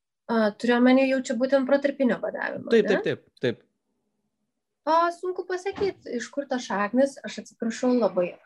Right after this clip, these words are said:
Speaker 1: aš truputį padirbėsiu. Gerai, ačiū labai. A,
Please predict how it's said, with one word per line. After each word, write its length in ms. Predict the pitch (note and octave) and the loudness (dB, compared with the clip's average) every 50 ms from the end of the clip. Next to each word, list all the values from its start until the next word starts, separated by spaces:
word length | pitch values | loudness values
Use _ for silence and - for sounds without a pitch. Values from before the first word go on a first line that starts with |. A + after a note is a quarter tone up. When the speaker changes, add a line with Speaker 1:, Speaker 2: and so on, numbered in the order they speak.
| _ | _
Speaker 1:
aš 240 | - - A#3 A#3 - | -8 -8 -6 -4 -4
truputį 400 | A#3+ B3+ B3 - D4 D4 C#4+ C4+ | -4 -2 0 0 0 0 0 -2
padirbėsiu. 720 | - B3 A3+ B3+ C4 B3+ A3 C4 B3+ A#3 A3 G#3+ - - - - _ _ _ _ _ _ _ _ _ _ _ _ _ _ _ - - - - - D4 - - - - - - - _ | -2 -2 0 0 0 2 4 4 6 4 4 0 -2 -12 -14 -16 _ _ _ _ _ _ _ _ _ _ _ _ _ _ _ -20 -20 -14 -10 -8 -8 -8 -8 -10 -16 -18 -20 -14 _
Gerai, 380 | - A3+ B3 B3 A#3+ A3 F#3 G3+ - | -4 0 0 2 2 2 0 0 0
ačiū 340 | - A3+ A#3 B3 A#3 - A#3 | 2 2 2 2 0 0 0
labai. 300 | G#3+ G3 F3 F3 F#3+ - _ _ _ _ _ _ _ _ _ _ _ _ - - - - - - - - - - - _ - - - - - - - _ _ _ _ _ _ _ _ _ _ _ - | 0 0 0 -2 -4 -6 _ _ _ _ _ _ _ _ _ _ _ _ -6 -4 -4 -4 -4 -8 -10 -14 -20 -20 -20 _ -20 -20 -20 -20 -20 -20 -20 _ _ _ _ _ _ _ _ _ _ _ -2
A, 240 | G3 G#3 G#3 G3+ G#3 | 0 2 2 2 2